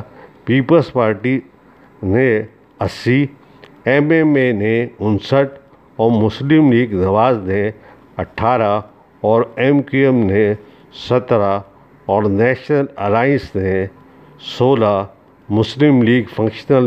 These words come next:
ने पाँच, मुस्लिम लीग जिनोजो ने तीन, पीपी शेरपाव ने दो और बाकी जमातों ने सात नशिस्तें हासिल की और यूं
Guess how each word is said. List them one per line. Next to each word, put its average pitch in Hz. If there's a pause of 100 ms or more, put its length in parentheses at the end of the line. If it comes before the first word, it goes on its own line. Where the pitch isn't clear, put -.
ने 95 (160)
पाँच, 110 (420)
मुस्लिम 113
लीग 107
जिनोजो 104
ने 101 (140)
तीन, 113 (720)
पीपी 139
शेरपाव 135
ने 107 (120)
दो 117 (480)
और 143
बाकी 110
जमातों 104
ने 127
सात 120
नशिस्तें 104
हासिल 95
की - (680)
और 107
यूं 120